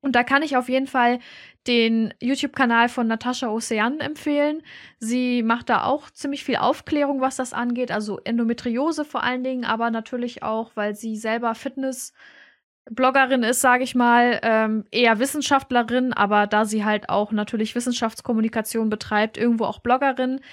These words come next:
macht sie auch viel zum Thema Leistungssport und Sport und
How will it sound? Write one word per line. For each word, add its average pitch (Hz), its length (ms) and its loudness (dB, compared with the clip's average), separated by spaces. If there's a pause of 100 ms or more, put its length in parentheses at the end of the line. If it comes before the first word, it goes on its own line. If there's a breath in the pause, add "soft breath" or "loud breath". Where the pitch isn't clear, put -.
(420 loud breath)
macht 233 220 0
sie 262 120 0
auch 240 100 0
viel 269 320 -4
zum 240 200 -6
Thema 226 580 0 (160)
Leistungssport 247 720 0
und 220 140 -6
Sport 240 440 0
und 208 180 0